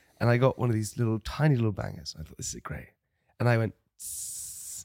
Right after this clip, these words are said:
lit it and just threw it. And as I threw it, the dog started walking <laughs> towards Georgie. And I was like, "Oh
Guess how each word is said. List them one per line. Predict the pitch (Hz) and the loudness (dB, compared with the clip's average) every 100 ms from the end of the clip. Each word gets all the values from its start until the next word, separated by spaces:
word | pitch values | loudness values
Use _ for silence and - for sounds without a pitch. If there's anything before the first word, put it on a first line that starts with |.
| - | 0
lit | 131 - | 0 0
it | |
and | - 113 | -4 -4
just | 107 | -2
threw | 135 117 | 0 0
it. | - _ - - - - _ _ _ _ | -2 _ -10 -6 -6 -10 _ _ _ _
And | 135 - | -4 2
as | 151 | 4
I | 160 | 4
threw | - 180 170 | 2 4 4
it, | 113 - 98 | 4 -2 -4
the | 123 | 0
dog | 131 139 147 | 4 4 4
started | - 127 123 | -2 -2 0
walking | 117 131 147 - - - - - | 4 4 4 0 -6 -8 -10 -10
<laughs> | - - - | -18 -18 0
towards | 247 - 220 - - | 2 4 4 2 -4
Georgie. | - - - - - 277 285 - - - - - - | 4 4 4 -2 0 2 2 0 -6 -14 -14 -6 6
And | 156 | 8
I | |
was | 156 | 8
like, | 147 139 - | 6 4 6
"Oh | 156 156 160 156 160 160 | 8 10 10 8 8 6